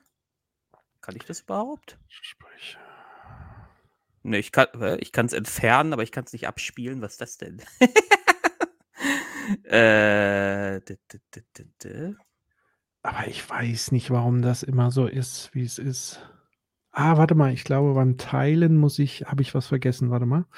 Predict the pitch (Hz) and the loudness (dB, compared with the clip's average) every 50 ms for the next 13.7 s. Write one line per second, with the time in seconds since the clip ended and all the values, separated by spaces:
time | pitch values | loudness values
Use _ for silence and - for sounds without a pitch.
0 | - - - - - - - - _ _ 151 143 143 139 131 120 113 120 147 151 | -16 -14 -14 -14 -14 -14 -18 -20 _ _ 0 2 2 4 4 2 2 2 0 0
1 | 151 - - 170 165 165 151 - - - 160 156 156 - - 180 185 180 - - | 0 0 2 4 4 4 2 0 0 2 2 2 2 2 4 4 4 4 2 0
2 | 147 143 131 139 135 131 127 - 151 151 151 151 151 143 143 135 - - - 139 | 0 2 4 4 4 4 2 0 0 2 4 4 4 4 2 0 0 0 0 2
3 | 127 127 123 - - 135 135 143 147 151 156 156 156 160 170 170 - _ _ _ | 2 2 0 0 2 2 4 6 6 6 6 6 6 6 4 2 0 _ _ _
4 | _ _ _ _ _ _ _ _ _ _ _ _ _ _ _ _ _ _ _ _ | _ _ _ _ _ _ _ _ _ _ _ _ _ _ _ _ _ _ _ _
5 | _ _ _ _ _ _ _ _ _ _ _ _ _ _ _ _ _ _ _ _ | _ _ _ _ _ _ _ _ _ _ _ _ _ _ _ _ _ _ _ _
6 | _ _ - - - - 143 - - _ _ _ _ - - - 123 131 139 165 | _ _ -10 -6 -2 -2 -2 -2 -4 _ _ _ _ -18 -8 -2 2 4 4 4
7 | 170 160 156 143 131 139 127 - - _ _ - - 143 135 127 _ - - - | 4 2 2 2 0 -2 -4 -4 -10 _ _ -10 -6 -6 -6 -6 _ -14 -16 -16
8 | - - - _ _ _ _ _ _ _ _ _ _ _ _ _ _ _ _ _ | -18 -18 -20 _ _ _ _ _ _ _ _ _ _ _ _ _ _ _ _ _
9 | _ - - 151 151 180 202 220 190 165 165 151 143 135 135 135 - - - - | _ -2 6 10 12 12 12 12 12 10 8 8 8 8 6 4 -2 -10 -20 -20
10 | - _ _ - - - 123 - 110 113 113 110 - 113 120 - - - - 127 | -20 _ _ -16 -6 -4 -2 -2 0 0 0 0 0 -2 -2 -4 -4 -6 -8 -6
11 | 120 120 117 - - 120 117 127 - - 113 - - 135 131 - - 113 110 120 | -4 -6 -4 -4 -4 -4 -4 -4 -6 -8 -8 -8 -10 -10 -10 -8 -8 -10 -10 -12
12 | - _ _ - 139 127 123 123 131 135 143 143 135 123 107 92 87 87 85 87 | -16 _ _ -6 -4 0 2 4 6 6 6 6 6 4 2 2 0 -4 -6 -10
13 | - _ _ _ _ - - 110 110 - - 101 82 80 | -14 _ _ _ _ -16 -16 -16 -14 -12 -10 -10 -10 -12